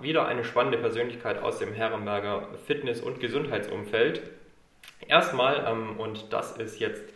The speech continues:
kein Geheimnis, Yoshi, herzlich willkommen bei We Run Herrenberg once again.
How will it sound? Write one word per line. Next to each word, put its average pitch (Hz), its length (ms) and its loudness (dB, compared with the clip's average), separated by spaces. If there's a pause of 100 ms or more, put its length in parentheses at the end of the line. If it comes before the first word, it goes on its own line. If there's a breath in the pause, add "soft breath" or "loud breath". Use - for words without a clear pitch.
(120)
kein 127 280 2
Geheimnis, 113 640 -4 (400 loud breath)
Yoshi, 160 480 4 (340)
herzlich 139 400 -2
willkommen 147 540 2
bei 110 180 2
We 143 260 0
Run 131 140 0
Herrenberg 117 400 2 (200)
once 143 240 2
again. 120 280 2